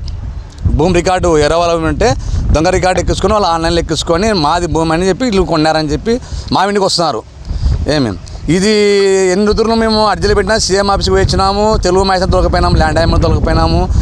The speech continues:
కలెక్టర్ ఆఫీస్కి సొంతంగా పోయి వచ్చినాము, ఎస్పీ ఆఫీస్కి పోయి వచ్చినా కూడా న్యాయం జరగడం లేదు, ఎక్కడ పోయినా న్యాయం జరగడం లేదు. ఎంఎల్ఏ సార్ కూడా మూడు తూర్లు ఇచ్చినాము అర్జీలు,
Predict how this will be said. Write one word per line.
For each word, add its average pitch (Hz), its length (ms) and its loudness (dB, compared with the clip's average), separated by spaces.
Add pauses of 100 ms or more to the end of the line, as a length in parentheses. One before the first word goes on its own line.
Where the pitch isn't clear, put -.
(280)
కలెక్టర్ 180 240 0
ఆఫీస్కి 190 240 0
సొంతంగా 180 340 2
పోయి 180 160 2
వచ్చినాము, 175 520 0
ఎస్పీ 160 280 2
ఆఫీస్కి 175 300 0
పోయి 165 140 2
వచ్చినా 170 180 -2
కూడా 226 260 2 (320)
న్యాయం 180 200 0
జరగడం 202 240 2
లేదు, 160 260 0 (300)
ఎక్కడ 175 140 0
పోయినా 208 140 2
న్యాయం 208 220 0
జరగడం 202 180 2
లేదు. 170 220 2 (280)
ఎంఎల్ఏ 196 260 2
సార్ 214 200 2
కూడా 220 200 0
మూడు 202 200 0
తూర్లు 202 180 0
ఇచ్చినాము 175 460 0
అర్జీలు, 131 360 0